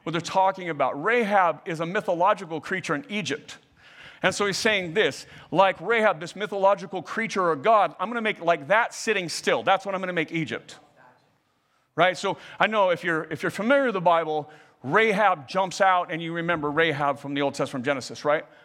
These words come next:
That's not it. Rahab is also this mythological god in Egypt. "So I'm gonna make Egypt like, like this idol that sits still and does nothing. So you send off all your money you want to.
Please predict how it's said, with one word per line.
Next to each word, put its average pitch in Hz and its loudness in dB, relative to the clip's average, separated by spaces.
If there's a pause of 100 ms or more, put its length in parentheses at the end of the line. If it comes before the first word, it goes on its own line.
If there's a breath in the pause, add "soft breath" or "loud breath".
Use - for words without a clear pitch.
(540 soft breath)
That's 156 0
not 147 0
it. 110 -4
Rahab 165 2
is 147 -6
also 185 0
this 143 -6
mythological 147 -2
god 131 0
in 123 -10
Egypt. - -12 (880 soft breath)
"So - -4
I'm 180 0
gonna 175 -4
make 175 -2
Egypt 175 -4
like, 147 0 (680 soft breath)
like 139 0
this 156 -4 (100)
idol 156 0
that 120 -8
sits - -6
still 139 -2
and 117 -8
does 107 -6
nothing. 107 -10 (500)
So - -4
you 180 -2
send 170 -2
off 127 -2
all 139 2
your 196 -8
money 196 -4
you 202 -8
want 151 -2
to. 135 -10